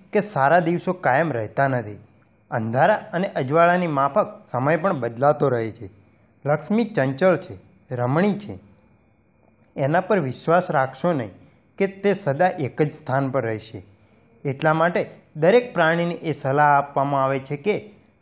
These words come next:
સારા સમયમાં ખરાબ સમયને પણ નજર સામે રાખો. થોડું ઘણું ધન બચાવી રાખવું એક સારી ટેવ છે. મુદ્દો ત્રણ, જે દેશમાં માન ન મળે, જીવવા માટેના સાધન ન હોય, ખાવા પીવા માટે કશું હોય નહીં,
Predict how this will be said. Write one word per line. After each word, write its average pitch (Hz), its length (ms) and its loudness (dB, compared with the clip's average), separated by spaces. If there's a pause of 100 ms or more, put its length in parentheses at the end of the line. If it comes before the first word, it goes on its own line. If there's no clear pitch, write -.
(120)
સારા 143 280 4
સમયમાં 180 500 0
ખરાબ 160 320 2
સમયને 160 440 0
પણ 160 180 0
નજર 120 380 -2
સામે 127 300 -2
રાખો. 107 380 -4 (480)
થોડું 160 340 2
ઘણું 151 260 0
ધન 165 220 -2
બચાવી 151 400 0
રાખવું 156 400 2 (180)
એક 202 180 -6
સારી 135 420 0
ટેવ 127 260 -4
છે. 101 260 -16 (1000)
મુદ્દો 147 360 0
ત્રણ, 139 400 -2 (720)
જે 170 180 4
દેશમાં 190 640 0
માન 143 200 2
ન 160 180 0
મળે, 110 320 -6 (580)
જીવવા 147 440 0
માટેના 190 440 2
સાધન 120 440 -2
ન 165 120 0
હોય, 104 280 -4 (580)
ખાવા 147 320 2
પીવા 175 260 0
માટે 180 260 0
કશું 175 420 -2
હોય 143 320 0
નહીં, 113 200 -4